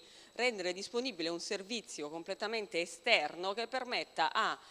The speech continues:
eh, poi vi farò vedere, a tutti i, agli attori di, ad,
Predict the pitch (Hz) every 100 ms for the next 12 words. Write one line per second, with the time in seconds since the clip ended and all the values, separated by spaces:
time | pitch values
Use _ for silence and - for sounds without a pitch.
0 | - - - 160 156 - 180 165 170 175
1 | 180 190 202 147 139 175 - 262 - -
2 | 180 180 175 175 170 156 156 151 - 190
3 | 190 - 277 240 165 135 165